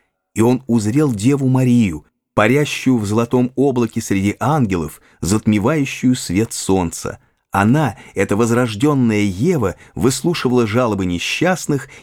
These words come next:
и кротко им улыбалась. Когда он коснулся мозаики, сложенной из кусочков лавы Везувия и Этны,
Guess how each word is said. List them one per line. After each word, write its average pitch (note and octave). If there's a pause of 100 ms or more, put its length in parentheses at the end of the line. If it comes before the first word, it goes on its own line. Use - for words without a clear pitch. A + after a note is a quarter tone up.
и G2+
кротко C#3+
им G2+
улыбалась. D2+ (880)
Когда A#2
он D#3
коснулся C#3
мозаики, B2+ (220)
сложенной C3
из B2+
кусочков -
лавы A#2+
Везувия A2
и F#2+
Этны, B2+